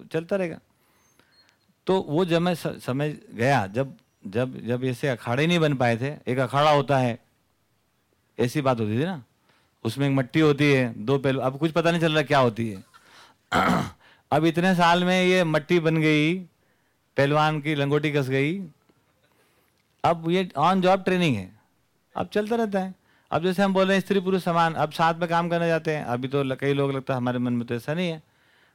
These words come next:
फिर उसको बताना पड़ता है तुम्हारे मन में ये है, इसको ऐसे नहीं ऐसे देखो, ऐसे नहीं ऐसे देखो, धीरे धीरे होता रहता है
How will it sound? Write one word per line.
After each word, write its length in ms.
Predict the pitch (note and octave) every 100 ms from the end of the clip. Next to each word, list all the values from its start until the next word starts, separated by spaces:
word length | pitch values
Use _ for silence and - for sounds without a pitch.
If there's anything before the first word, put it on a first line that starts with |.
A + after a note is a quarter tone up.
| -
फिर 100 | E3
उसको 220 | D#3+ D3
बताना 260 | D3+ E3 E3+
पड़ता 100 | E3+
है 60 |
तुम्हारे 220 | D#3+ D#3+
मन 160 | D#3+ D#3+
में 120 | D#3+
ये 200 | D#3 E3
है, 120 | D#3
इसको 180 | C3 -
ऐसे 240 | C#3 B2+ C3+
नहीं 100 | B2
ऐसे 160 | C3+
देखो, 240 | A#2+ A#2 A2+
ऐसे 220 | A#2 C3
नहीं 100 | B2
ऐसे 160 | A#2
देखो, 200 | A2+ A2
धीरे 240 | A2+ B2+ C3+
धीरे 240 | A2+ G#2+
होता 220 | A2 B2
रहता 220 | F#3 G3 F#3
है 140 | E3+